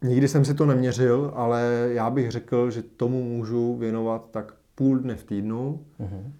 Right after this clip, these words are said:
Speaker 1: s tím, že spoustu věcí vyřídím při venčení psů přes telefon, eh, rozdávám pokyny, čtu si dokumenty, čtu si maily, volám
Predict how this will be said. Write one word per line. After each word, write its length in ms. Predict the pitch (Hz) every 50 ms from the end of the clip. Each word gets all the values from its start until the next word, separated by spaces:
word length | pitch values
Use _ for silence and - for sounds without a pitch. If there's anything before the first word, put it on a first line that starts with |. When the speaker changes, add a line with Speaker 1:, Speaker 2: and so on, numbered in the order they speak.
| _ _ _ _ _ _
Speaker 1:
s 120 | _ - -
tím, 200 | - 120 117 113
že 340 | 110 131 127 127 123 123 123
spoustu 480 | 123 - - - 123 120 117 - - 135
věcí 640 | 127 123 120 - - - 131 127 131 131 131 127
vyřídím 800 | 117 117 107 104 120 120 117 117 123 123 123 123 123 123 123 123 120
při 140 | - - 113
venčení 480 | 113 117 120 - 135 131 131 127 117
psů 340 | 113 - - 135 131 123 110
přes 260 | - - - 107 -
telefon, 580 | - 113 107 117 - - 123 120 123 127 131 131
eh, 960 | 131 - - - - - - - - _ _ - 135 113 110 110 104 107 107
rozdávám 480 | 110 110 107 120 110 113 117 123 120
pokyny, 720 | 113 127 113 - - 127 117 117 117 117 117 117 117 117 113
čtu 200 | 117 - - -
si 180 | 110 - - 123
dokumenty, 560 | 117 110 110 - 117 113 113 110 107 - 110
čtu 180 | 110 - - 113
si 160 | - - 127
maily, 480 | 117 113 113 113 113 110 113 113 113 113
volám 560 | 107 107 104 110 110 110 113 113 113 113 113